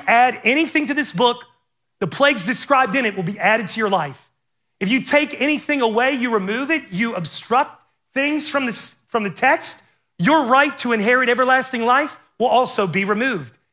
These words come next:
That is a stern warning from the Spirit of God. I don't know about you, but I don't wanna alter the text.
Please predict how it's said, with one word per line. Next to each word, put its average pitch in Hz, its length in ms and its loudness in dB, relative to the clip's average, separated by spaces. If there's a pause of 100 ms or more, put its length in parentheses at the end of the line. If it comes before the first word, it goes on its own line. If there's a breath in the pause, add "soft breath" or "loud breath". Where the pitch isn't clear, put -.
(200)
That 254 120 4
is 311 100 0
a 370 80 2
stern 370 480 2
warning 254 420 0 (180)
from 277 140 0
the 285 80 -2
Spirit 247 300 0
of 190 100 -2
God. 185 440 4 (400)
I 185 60 2
don't 208 60 2
know 247 60 2
about 262 280 2
you, 294 160 2
but 240 120 0
I 202 120 6
don't 277 100 2
wanna 247 160 0
alter 233 380 2
the 220 80 -4
text. - 600 -2